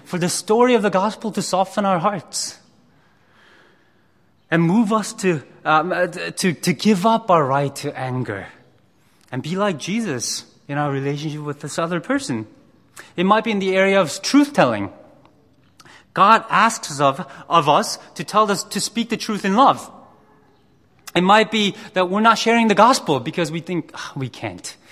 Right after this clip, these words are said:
Too much is at stake." It might be actually that we might not be able to tell the truth about ourselves to ourselves or to other people when they're compromising the truth. We say to ourselves, "We're unable." How about the temptations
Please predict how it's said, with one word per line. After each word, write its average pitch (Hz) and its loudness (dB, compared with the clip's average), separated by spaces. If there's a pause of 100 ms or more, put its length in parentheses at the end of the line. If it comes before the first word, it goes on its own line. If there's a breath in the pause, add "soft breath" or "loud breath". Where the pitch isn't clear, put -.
(180 loud breath)
Too - -4
much 180 -2
is 123 -8
at 117 -6
stake." - -8 (180 loud breath)
It 180 2
might 220 6
be 208 -2
actually 185 0
that 160 2
we 165 2
might 185 2
not 180 2
be 175 -8
able 156 -6
to 151 -4
tell 170 2 (200 loud breath)
the - -2
truth - -2
about 120 -2
ourselves 113 0
to 262 4
ourselves 214 2
or 196 -4
to 202 -4
other 226 0
people 226 -2
when 151 0
they're 165 0
compromising 160 0
the 113 -4
truth. 110 -12 (1300 soft breath)
We 151 -6
say 180 0
to 180 -4
ourselves, 151 -2
"We're 135 -8
unable." 131 -10 (840 soft breath)
How - -6
about 185 0
the - -10
temptations 139 -6